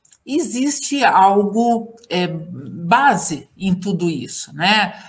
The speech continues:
É algo que nos mobiliza, que é a comunicação. Para nós podermos, é, nos aprofundar no tema proposto hoje,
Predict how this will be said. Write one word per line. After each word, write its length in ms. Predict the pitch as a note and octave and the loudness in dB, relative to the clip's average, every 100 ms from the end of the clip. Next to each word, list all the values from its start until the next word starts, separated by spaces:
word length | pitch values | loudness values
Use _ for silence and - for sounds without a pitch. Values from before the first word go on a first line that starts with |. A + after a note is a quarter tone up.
| _ | _
É 640 | E3+ F3+ F3 F3 F3 F3 - | -4 0 0 0 -2 -2 2
algo 580 | F#3 G#3+ A3 G#3 A#3 - | 4 4 4 -2 -6 -8
que 320 | - A3 A#3 | -6 -2 0
nos 340 | A3+ B3 A#3 | 0 0 0
mobiliza, 1080 | G3 A3+ G#3 A3 F3+ G3 G#3 E3+ D3+ C#3 D3 - | 2 2 2 0 0 -2 -2 -4 -4 -6 -10 -14
que 240 | - B3 | -6 0
é 240 | F3+ F#3 - | 0 0 -2
a 100 | E3+ | -4
comunicação. 1700 | - _ - C4 C4 A#3+ G#3+ G#3 G#3 - G3 F#3 - E3 D#3 B2 - - _ - - - - - | -4 _ 2 4 4 2 2 2 0 -4 -4 -2 -4 -4 -6 -8 -12 -20 _ -20 -20 -20 -16 0
Para 280 | A3+ A#3 | 4 6
nós 500 | A3+ A3+ C4 D4+ - | 6 4 4 2 0
podermos, 840 | - B3+ G#3 F#3 F3 D#3+ D3 - - _ _ _ - | -2 -4 -2 0 0 -4 -4 -2 -2 _ _ _ -2
é, 240 | F3+ F3+ | 0 2
nos 240 | F#3+ G3+ | 2 2
aprofundar 1300 | G#3+ G#3 C4 D4+ - A#3 G3 D3+ E3+ F#3 F3 D#3 - - | 2 0 -4 -4 -4 -2 0 2 4 4 2 -2 -14 -8
no 200 | E3+ F#3 | -4 -2
tema 440 | F3+ F#3+ E3+ D#3+ | -2 0 0 -2
proposto 680 | D3+ D#3 D3+ - C#3+ - D#3+ | -8 -8 -10 -6 -4 -4 0
hoje, 460 | F#3+ G3 D3+ - | 2 2 0 -8